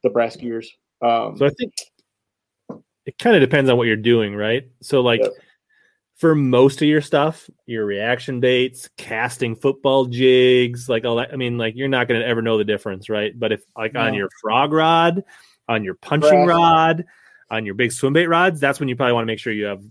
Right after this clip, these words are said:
Speaker 2: brass gears in
Speaker 1: Brass
Speaker 2: there.
Speaker 1: gears. Yep. Aluminum's gonna be a little bit smoother just because it's a little bit softer material. But, I mean,
Speaker 2: So
Speaker 1: I think one of the best Daiwas that ever, they ever made is the Steez,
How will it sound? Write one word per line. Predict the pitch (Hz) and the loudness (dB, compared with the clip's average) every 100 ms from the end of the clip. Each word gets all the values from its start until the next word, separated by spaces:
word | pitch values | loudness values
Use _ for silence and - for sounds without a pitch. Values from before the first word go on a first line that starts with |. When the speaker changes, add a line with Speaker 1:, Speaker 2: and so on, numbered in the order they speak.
| _ | _
Speaker 2:
brass | 101 98 - | -10 -10 -12
gears | 95 90 98 | -14 -14 -2
in | |
Speaker 1:
Brass | 127 - | -2 -2
Speaker 2:
there. | - | -10
Speaker 1:
gears. | 107 - _ _ | -20 -20 _ _
Yep. | 170 170 - | 2 2 4
Aluminum's | 190 208 208 175 | 4 6 4 2
gonna | 190 | 2
be | 175 | 4
a | |
little | 160 160 | 2 2
bit | 160 | 0
smoother | - 151 180 | -2 0 0
just | 170 135 - | -2 -6 -6
because | 139 127 | -6 -6
it's | |
a | 120 | -6
little | 117 | -8
bit | 120 | -4
softer | 135 131 | -4 -4
material. | 123 107 123 139 151 - _ _ 165 | -8 -6 -2 -2 -4 -12 _ _ -10
But, | 104 98 - _ _ _ _ _ _ _ | -8 -8 -12 _ _ _ _ _ _ _
I | 131 | 0
mean, | 151 | 2
Speaker 2:
So | 151 | 4
Speaker 1:
I | 151 | 4
think | 175 | 2
one | 151 147 | 4 2
of | |
the | - | 2
best | 143 139 - 127 117 | -2 -4 -10 -20 -4
Daiwas | 135 135 147 131 | 2 4 4 4
that | 127 | 4
ever, | 139 139 127 127 | 4 4 2 0
they | 131 | 0
ever | 131 | 2
made | 117 127 139 | 0 -2 -2
is | 110 | -6
the | 110 | -12
Steez, | - 151 151 120 127 | -10 -6 -4 -6 -10